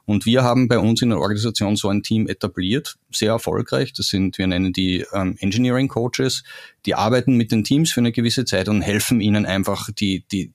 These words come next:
die technischen Dinge sauber zu kriegen, aber nicht so, dass, dass wir die Arbeit machen, ja, sondern wir helfen ihnen zu lernen, sodass sie die Dinge dann selber machen können. Also richtiges Coaching. Wir sind keine, keine Ressourcen, kein, kein, kein Team, das für dich die Arbeit macht.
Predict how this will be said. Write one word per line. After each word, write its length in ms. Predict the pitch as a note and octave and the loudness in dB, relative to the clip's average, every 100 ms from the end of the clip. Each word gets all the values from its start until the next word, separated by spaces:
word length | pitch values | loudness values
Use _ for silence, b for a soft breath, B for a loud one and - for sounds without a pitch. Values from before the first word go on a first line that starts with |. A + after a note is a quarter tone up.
| - | -8
die 120 | F#2+ | -6
technischen 480 | G#2 G2+ A2+ A2+ A2 | -4 -2 -2 0 0
Dinge 360 | A2 C3+ C#3 B B - | 2 2 2 B B -4
sauber 340 | - G#2 C#3 | 0 2 2
zu 140 | - | 0
kriegen, 400 | A#2+ A#2+ C3+ D#3+ | 0 2 4 4
aber 320 | A2+ A2+ B2+ B2 B B | 4 4 2 0 B B
nicht 320 | A#2+ F3+ - | 4 4 2
so, 280 | - B2 B2+ | 2 4 4
dass, 260 | B2 - - | 4 2 0
dass 240 | A#2+ A2+ | 0 2
wir 100 | A2 | 2
die 140 | A#2 E2 | 4 2
Arbeit 260 | G2 B2+ | 2 2
machen, 520 | B2 A#2+ - E3+ D3 | 2 2 2 4 4
ja, 240 | A2 D3+ D3+ | 4 2 2
sondern 720 | - A2+ A2+ A#2+ A#2 A#2 D#2 | 0 2 2 2 2 2 0
wir 560 | A2 G#2+ G#2 A#2+ A#2 A2+ | -4 -6 -2 2 4 4
helfen 300 | A2 B2+ C3 | 2 2 4
ihnen 220 | B2 B2 | 4 4
zu 100 | B2 | 4
lernen, 400 | G2 F#2 A#2 C#3 | 4 4 4 4
sodass 280 | C3+ A2 A2+ | 2 0 0
sie 100 | A2+ | 0
die 100 | G#2+ | 0
Dinge 180 | A#2 G#2+ | 2 2
dann 120 | G#2 | 0
selber 260 | F2 F2+ G#2+ | 0 0 0
machen 260 | - B2 | -2 -6
können. 280 | - B2+ A#2+ | -4 -2 0
Also 200 | F2+ G2 | -2 -2
richtiges 460 | G2+ - G2 G#2 - | -4 -6 -6 -6 -6
Coaching. 480 | - G2+ C#3 D3 | -8 -4 -2 -2
Wir 60 | G2+ | -2
sind 220 | G2 F#2+ | -4 -4
keine, 380 | G2 F#2+ G2 F#2+ B B B - | -2 0 0 -2 B B B -6
keine 580 | F#2+ F#2+ F#2+ F#2+ E2+ | -2 0 2 0 -2
Ressourcen, 640 | G#2+ - F2 F#2+ - A2+ G2+ | -2 0 0 -2 0 -2 -2
kein, 360 | G2+ F#2 F#2+ | 0 0 -2
kein, 360 | - F#2 F#2 F2+ _ _ _ _ - | -4 -2 -2 -4 _ _ _ _ -6
kein 380 | A#2 G2 G#2 G2+ | 0 2 0 0
Team, 260 | A2 A2 | 0 2
das 140 | G#2+ - | 0 -2
für 100 | G2 | -4
dich 160 | G2 | -4
die 120 | G#2+ | -4
Arbeit 260 | - F#2+ G#2 | -2 -2 -2
macht. 240 | C#3+ - | -4 -6